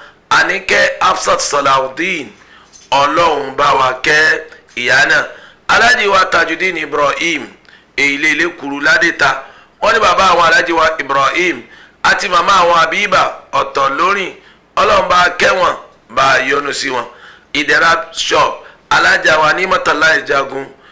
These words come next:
wọ́n ní k'Ọlọ́run bá kẹ́ ọkọ àwọn Alhaji wa Isa, bàbá àwọn Alhaji wa Badirudeen,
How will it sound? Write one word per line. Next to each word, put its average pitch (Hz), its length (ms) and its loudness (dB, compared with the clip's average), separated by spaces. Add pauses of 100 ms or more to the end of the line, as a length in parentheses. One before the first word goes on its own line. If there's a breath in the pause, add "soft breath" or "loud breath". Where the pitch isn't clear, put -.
(260 soft breath)
wọ́n 147 140 2
ní 156 80 -2
k'Ọlọ́run 156 360 -2
bá 143 260 2
kẹ́ 160 100 0
ọkọ 147 180 -2
àwọn 135 220 2
Alhaji 143 260 2
wa 139 180 -2
Isa, 160 400 -2 (420 loud breath)
bàbá 165 300 2
àwọn 170 120 4
Alhaji 175 240 2
wa 170 140 2
Badirudeen, 151 720 -4